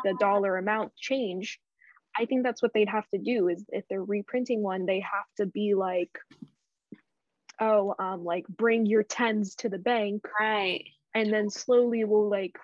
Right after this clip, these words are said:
Speaker 1: we'll recirculate the new ten dollar bills with his face on it.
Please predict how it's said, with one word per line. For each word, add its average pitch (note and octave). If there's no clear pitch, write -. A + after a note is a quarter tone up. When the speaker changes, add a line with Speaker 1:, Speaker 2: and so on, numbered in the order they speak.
Speaker 1:
we'll F#3+
recirculate G#3+
the F#3+
new G3+
ten F#3+
dollar F3
bills -
with G3
his F#3
face F3+
on -
it. -